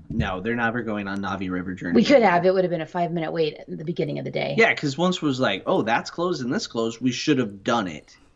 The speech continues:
Speaker 1: But they're like, "Nope, I'd rather stand here and stare at a wall." That's honestly basically what they chose to do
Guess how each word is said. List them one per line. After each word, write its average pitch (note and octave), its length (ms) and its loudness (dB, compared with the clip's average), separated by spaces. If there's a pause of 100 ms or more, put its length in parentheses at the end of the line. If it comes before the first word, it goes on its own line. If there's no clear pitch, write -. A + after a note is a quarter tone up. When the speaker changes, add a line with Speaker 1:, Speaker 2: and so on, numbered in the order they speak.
(560)
Speaker 1:
But C3 140 0
they're C3+ 160 4
like, A#2 260 0 (340)
"Nope, C3+ 380 -2 (140)
I'd B2+ 220 0
rather A#2 260 2
stand C#3+ 420 -2
here D3+ 280 2
and A2 200 -6
stare B2+ 280 0
at B2 60 0
a B2 40 0
wall." G2 420 -4 (300)
That's A#2 220 -2
honestly D3 640 4
basically B2+ 480 -2
what A2+ 160 -2
they A2+ 120 -2
chose G#2 280 -6
to G2+ 100 -6
do - 180 -8